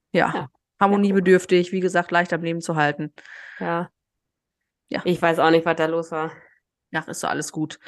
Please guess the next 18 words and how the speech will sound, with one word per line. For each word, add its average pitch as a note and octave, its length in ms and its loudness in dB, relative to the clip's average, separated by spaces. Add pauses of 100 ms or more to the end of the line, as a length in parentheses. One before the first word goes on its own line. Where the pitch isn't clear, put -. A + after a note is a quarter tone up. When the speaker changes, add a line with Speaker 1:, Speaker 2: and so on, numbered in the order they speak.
(360)
Speaker 1:
Äh, F3+ 180 2
die F3 540 0
Hörerinnen G3+ 760 2
und F3+ 140 -6
Hörer F#3 260 2
sollen E3+ 260 2
uns E3+ 180 -6
ja F3 100 4
auch - 280 -2
in D#3+ 160 -6
echt, - 300 -8
also D#3+ 120 -2
sie D#3+ 60 -2
sollen E3+ 240 2
ja D#3 160 2
unsere E3 500 -4
echten E3 380 -6
Echts, - 500 -10